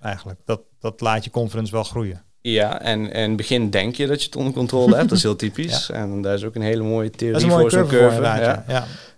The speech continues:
Speaker 2: En, en die, die, die klopt ook echt helemaal.
Speaker 1: Ja.
Speaker 2: En op een gegeven moment kom je erachter dus dat je dus helemaal niet zo goed weet.
Speaker 1: Ja.
Speaker 2: En, en nou goed, langzaam
Speaker 1: Ja.
Speaker 2: ga je toch wel weer een keer omhoog.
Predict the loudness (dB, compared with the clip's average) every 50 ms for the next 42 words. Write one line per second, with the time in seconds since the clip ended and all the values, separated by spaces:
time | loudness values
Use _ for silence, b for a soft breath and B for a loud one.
0 | _ _ -2 0 2 2 2 2 0 0 0 0 0 -2 -2 -4 -4 -6 -6 -6
1 | -6 -6 -10 -8 -6 -6 -6 -6 -6 -6 -4 -4 -6 -6 -4 -2 0 0 0 0
2 | 0 0 0 0 0 -2 -2 -2 -4 -4 -2 0 0 0 0 -2 -4 -4 -4 -2
3 | 0 0 0 0 -2 -4 -6 -8 -6 -6 -6 -6 -6 -6 -6 -6 -4 -4 -2 0
4 | 0 2 2 0 0 -2 -2 0 0 -2 0 2 2 2 2 2 0 -2 -2 0
5 | 0 -2 -2 -2 -4 -2 -2 -2 0 -2 -2 0 0 0 0 0 0 0 0 2
6 | 2 2 2 2 2 0 -2 -2 0 0 0 2 0 -2 -2 -4 -4 -4 -4 -4
7 | -4 -4 -4 -6 -6 -6 -8